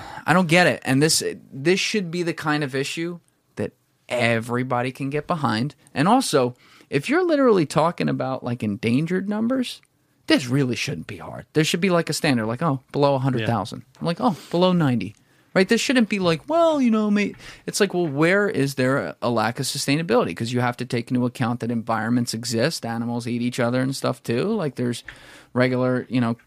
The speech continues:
Speaker 1: cross-pollination in that way, whatever, whatever the term is there. So it, it shouldn't be that hard, but I understand if, if there's some of it you, you can't talk about publicly, and that's sad, but I fu-,
Speaker 2: Yeah.
Speaker 1: I fully understand that.
Speaker 2: I'll say this, some,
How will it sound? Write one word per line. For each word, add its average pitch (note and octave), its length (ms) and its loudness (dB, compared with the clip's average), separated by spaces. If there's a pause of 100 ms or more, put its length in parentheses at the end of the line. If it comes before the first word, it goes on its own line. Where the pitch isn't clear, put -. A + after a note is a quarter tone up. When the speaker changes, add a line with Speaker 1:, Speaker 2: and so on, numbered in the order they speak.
(100)
Speaker 1:
cross-pollination C3+ 760 0
in D#3 140 -2
that D#3+ 140 -4
way, E3 200 0
whatever, C3 340 -2
whatever C3 360 -6
the C3+ 80 -8
term D3 260 -4
is D3+ 140 -6
there. E3 180 -2
So B2+ 320 2 (600)
it, - 220 -6
it - 140 2
shouldn't G3+ 320 4
be F3 160 0
that C#3 220 0
hard, A#2+ 280 0
but B2 160 -2
I B2 120 0
understand C3 500 0
if, - 220 -8
if G#2 180 -8
there's A#2+ 180 0
some A#2+ 160 0
of A#2 140 0
it A2+ 140 0
you, A#2 260 0
you A#2 200 -2
can't A#2 280 -4
talk A#2+ 160 -2
about A#2 200 -2
publicly, A2 540 -4
and A#2 160 2
that's - 380 -2
sad, A2+ 460 0 (180)
but G#2+ 280 -4
I A#2+ 120 -4
fu-, A2 220 0
Speaker 2:
Yeah. A2 140 -2
Speaker 1:
I A2+ 60 -2
fully B2 280 -2
understand G#2 460 -6
that. G1+ 200 -14
Speaker 2:
I'll C3+ 160 4
say C3 220 2
this, A#2 400 0
some, B2+ 580 0